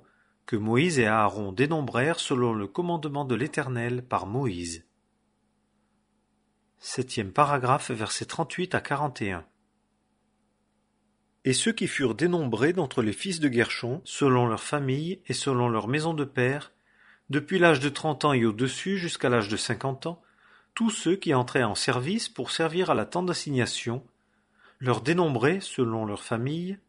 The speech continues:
selon leurs maisons de père, furent deux mille six cent trente.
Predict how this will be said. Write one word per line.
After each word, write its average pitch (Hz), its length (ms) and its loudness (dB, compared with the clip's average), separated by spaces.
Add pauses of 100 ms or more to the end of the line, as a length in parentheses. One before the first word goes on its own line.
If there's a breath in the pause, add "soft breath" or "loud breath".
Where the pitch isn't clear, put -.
selon 110 420 -4
leurs 107 200 -2
maisons 110 260 -2
de 127 100 -2
père, 160 480 -4 (680)
furent 113 440 -2
deux 113 180 2
mille 202 240 2
six - 200 -6
cent 143 220 -2
trente. - 540 -10